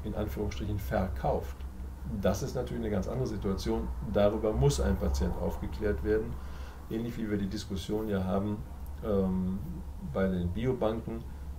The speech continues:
Wenn ich Gewebe spende, muss ich wissen, was am Ende mit dem Gewebe passiert. Wenn es Situationen gibt, die nicht überschaubar sind, muss ich auch darüber aufgeklärt werden, dass es gegebenenfalls nicht überschaubare Situationen gibt.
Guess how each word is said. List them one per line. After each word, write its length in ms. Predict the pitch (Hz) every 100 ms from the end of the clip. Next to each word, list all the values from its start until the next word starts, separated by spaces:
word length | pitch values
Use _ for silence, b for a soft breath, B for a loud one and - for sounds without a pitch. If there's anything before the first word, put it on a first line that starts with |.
| - 98
Wenn 160 | 107
ich 120 | 110
Gewebe 380 | - 101 101 92
spende, 640 | 87 - 110 123 120 123 -
muss 300 | - 113 123
ich 200 | - -
wissen, 360 | 95 98 101 101 - -
was 180 | 98
am 160 | 95 85
Ende 540 | 92 104 110 110 104 110 - -
mit 140 | 101
dem 180 | 95 95
Gewebe 300 | 90 90 87
passiert. 580 | 87 80 - 113 123 127 - - - - -
Wenn 140 | 101
es 80 | 98
Situationen 580 | 104 92 85 104 107 101
gibt, 140 | 87 - -
die 80 | 95
nicht 260 | 95 -
überschaubar 680 | - 95 90 - 90 107 117
sind, 240 | 113 117 123 - -
muss 180 | 107 -
ich 120 | -
auch 160 | 98 90 -
darüber 440 | 110 123 107 95
aufgeklärt 600 | 87 - 98 - 98 -
werden, 320 | 101 101 -
dass 200 | - 92
es 120 | 107 -
gegebenenfalls 920 | 98 95 92 101 101 113 110 - -
nicht 240 | 95 -
überschaubare 680 | - 104 - 90 90 98 104
Situationen 640 | 101 110 - 151 127 87
gibt. 180 | 80 -